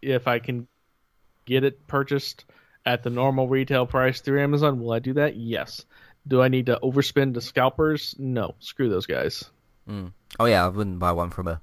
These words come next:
Speaker 2: scalper, and I'd, I'd advise the audience not to do that either. Um, yeah, it, it feels like that situation where, like, it would be, it would be that shiny new toy type of thing,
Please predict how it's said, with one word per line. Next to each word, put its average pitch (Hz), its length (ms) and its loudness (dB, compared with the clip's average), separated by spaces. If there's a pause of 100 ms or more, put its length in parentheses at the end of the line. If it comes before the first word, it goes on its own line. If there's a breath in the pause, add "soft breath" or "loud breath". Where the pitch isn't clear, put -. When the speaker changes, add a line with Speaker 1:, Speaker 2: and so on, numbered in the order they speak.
Speaker 2:
scalper, 85 560 -6
and 92 140 -6
I'd, 90 180 -4 (100)
I'd 90 180 0
advise 87 320 -2
the 90 100 -4
audience 87 340 -8
not - 120 -12
to - 140 -12
do 87 160 -6
that 87 140 -6
either. 87 260 -4 (800 loud breath)
Um, 95 500 0 (460)
yeah, 139 160 2
it, 143 100 2
it 147 200 2
feels 185 220 0
like 165 140 0
that 151 160 -2
situation 135 540 -2
where, 110 120 0
like, 104 380 -2
it 131 140 0
would 123 160 0
be, 135 440 0
it 131 120 -2
would 127 80 -2
be 160 100 0
that 139 180 2
shiny 131 440 2
new 113 320 0
toy 107 420 0
type 98 320 -4
of 90 80 -8
thing, 87 380 -6